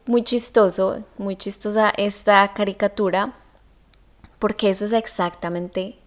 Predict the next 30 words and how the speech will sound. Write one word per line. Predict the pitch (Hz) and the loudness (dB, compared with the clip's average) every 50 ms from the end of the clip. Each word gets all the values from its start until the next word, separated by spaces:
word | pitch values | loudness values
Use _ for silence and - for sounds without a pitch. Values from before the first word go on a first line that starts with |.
| _ _ _ | _ _ _
lo | - 180 - | -16 -14 -14
que | - 180 | -12 -12
nos | 165 165 170 - | -10 -10 -10 -8
pasa | - 254 233 214 - - - 202 220 - _ _ _ _ _ _ _ _ _ | -6 -6 -6 -6 -8 -12 -14 -14 -18 -20 _ _ _ _ _ _ _ _ _
con | - 190 180 170 170 165 165 165 175 - - | -8 -6 -4 -4 -4 -4 -6 -8 -10 -10 -10
algunas | - 180 180 175 180 180 185 185 | -10 -8 -6 -6 -6 -6 -6 -6
situaciones | - 202 - 175 175 - 175 175 175 - | -8 -8 -8 -8 -6 -6 -6 -6 -6 -6
en | 196 190 185 | -6 -6 -6
nuestra | 190 185 - - - - - | -8 -10 -10 -10 -10 -8 -8
vida. | - 123 123 - - - - - - _ _ - - - - - - - - - - | -8 -8 -8 -8 -10 -12 -14 -18 -20 _ _ -20 -20 -20 -20 -20 -18 -20 -20 -8 -2
Nos | 196 214 214 - | -2 -2 -2 0
quejamos | - 220 214 202 202 208 208 208 202 202 208 214 233 247 240 - - - - | 0 0 2 8 10 12 12 12 10 8 6 4 4 2 0 -4 -8 -6 -2
de | 202 214 202 | -2 -2 -2
que | 202 185 | -2 -4
siempre | 190 - - 233 226 240 262 262 - 285 | -4 -2 0 2 2 2 2 2 0 0
está | 277 - 269 | 0 0 0
pasando | 262 247 233 233 226 220 220 | 2 2 2 2 2 2 2
lo | 220 220 220 | 2 2 2
mismo, | 220 220 226 226 226 220 220 214 202 202 202 202 202 202 202 - - - _ _ _ _ _ _ _ _ _ _ _ _ _ _ _ _ | 2 2 2 2 2 2 2 2 2 4 4 4 4 2 0 -2 -8 -18 _ _ _ _ _ _ _ _ _ _ _ _ _ _ _ _
de | - 190 190 202 196 196 | -8 0 4 4 6 4
esa | 190 - 202 | 4 2 2
situación | 196 214 214 214 190 196 190 202 185 185 | 0 0 0 2 2 2 2 0 -2 -4
que | 185 - | -4 -4
no | 190 196 196 196 | -2 -2 -2 -2
queremos, | - 226 220 220 208 190 180 175 175 196 214 - - - - _ _ _ _ _ _ - _ _ _ _ _ _ _ _ _ | -4 -2 -2 0 -2 -2 -2 -4 -4 -6 -6 -8 -12 -14 -16 _ _ _ _ _ _ -20 _ _ _ _ _ _ _ _ _
y | - 202 | 4 4
al | 208 196 185 | 4 4 4
final | - - 190 190 190 190 185 180 175 175 175 170 165 | 0 -2 0 2 2 4 4 4 4 4 2 2 0
de | 180 190 | 0 0
cuentas | 190 - 226 220 208 196 196 196 - 180 170 170 180 185 - - - - - - - | 0 2 2 2 2 0 0 0 2 2 2 2 0 -4 -8 -10 -12 -14 -18 -20 -20